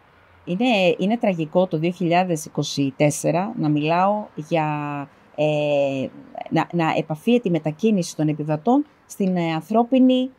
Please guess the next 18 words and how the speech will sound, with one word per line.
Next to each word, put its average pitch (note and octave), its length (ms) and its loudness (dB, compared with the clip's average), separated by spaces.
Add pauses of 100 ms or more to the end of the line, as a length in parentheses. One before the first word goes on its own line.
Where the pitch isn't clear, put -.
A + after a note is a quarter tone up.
ικανότητα, A#3 1040 0
εκπαίδευση, G#3 720 2
οτιδήποτε, F3 640 0 (320)
πώς F#3 180 0
αλλιώς E3 260 2
θα E3 80 -4
το D3+ 80 -4
πούμε. C3 320 -2 (260)
Σαφώς A#3+ 440 4
το G#3+ 80 2
ανθρώπινο F#3 420 0
δυναμικό D#3+ 520 0 (220)
έχει A3 300 2
και G3+ 100 2
αυτό F#3 180 0
ένα A#3+ 120 4
μέρος F#3 320 0
ευθύνης. D3+ 480 -2